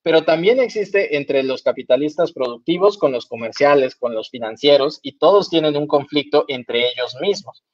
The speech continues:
Los financieros les quieren cobrar más interés a los productivos y a los comerciales, pues para obtener una mayor ganancia.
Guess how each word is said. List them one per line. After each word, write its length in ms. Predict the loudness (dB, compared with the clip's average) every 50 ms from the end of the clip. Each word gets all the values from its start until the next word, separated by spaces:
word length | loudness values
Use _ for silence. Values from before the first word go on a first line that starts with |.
| _ -20 -16 _ 0
Los 440 | 2 4 4 2 0 -6 -16 _ _
financieros 560 | -2 0 0 0 0 0 2 4 6 6 6
les 180 | 4 2 0 2
quieren 300 | 2 2 4 4 2 2
cobrar 380 | 2 2 4 6 6 4 4 2
más 580 | 0 0 2 4 4 4 2 -2 -8 -16 -18 -12
interés 520 | -12 -12 -4 -2 0 2 4 4 2 4 2
a 80 | 2
los 200 | 0 0 -4 -8
productivos 580 | -6 -6 -6 -6 -6 -6 -4 0 0 2 0 0
y 40 | -2
a 40 | -4
los 140 | -6 -8
comerciales, 600 | -8 -8 -8 -8 -6 0 2 2 4 4 2 0 0 -2
pues 160 | -4 0 2
para 260 | 2 2 2 0 -2 -2
obtener 360 | -6 -10 -8 -4 -2 0 0
una 160 | 0 -2 -4
mayor 300 | -6 -4 -2 0 0 2
ganancia. 480 | 2 2 2 2 2 2 0 -6 -14